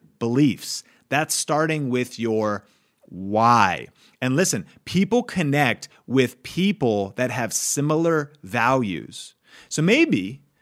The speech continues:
this is counterintuitive 'cause you felt like, "I don't really wanna share my values. I don't really wanna amplify my beliefs. My channel is just about this particular topic. I'd like to play it neutral." I wanna challenge you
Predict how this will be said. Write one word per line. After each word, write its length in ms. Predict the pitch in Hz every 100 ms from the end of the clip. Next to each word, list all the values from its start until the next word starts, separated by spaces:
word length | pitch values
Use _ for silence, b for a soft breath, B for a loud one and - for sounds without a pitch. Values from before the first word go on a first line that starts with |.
| _ _
this 120 | 180 202
is 100 | -
counterintuitive 880 | 180 160 147 123 233 214 92 - -
'cause 160 | 117
you 160 | 196 262
felt 340 | - 151 127
like, 220 | 113 113
"I 160 | 107 131
don't 120 | 160
really 180 | 151 135
wanna 280 | 131 175 214
share 260 | - 135
my 140 | 110 101
values. 480 | 95 87 80 - - -
I 120 | 156
don't 160 | 180 147
really 180 | 156
wanna 300 | 143 135 135 -
amplify 600 | 139 208 202 143 127 113
my 140 | 110
beliefs. 520 | 98 101 104 98 - - B B B
My 160 | - 139
channel 520 | 143 185 196 185 147
is 160 | 131 123
just 240 | 160 147
about 320 | 135 139 117
this 140 | 135 143
particular 520 | 147 147 139 120 113
topic. 720 | - 165 214 139 113 113 - B B
I'd 160 | 120 127
like 180 | 147 -
to 60 |
play 260 | - 147 127
it 100 | 104
neutral." 540 | 131 208 - 131 123
I 100 | -
wanna 200 | 175 233
challenge 460 | - 151 220 247 -
you 120 | 78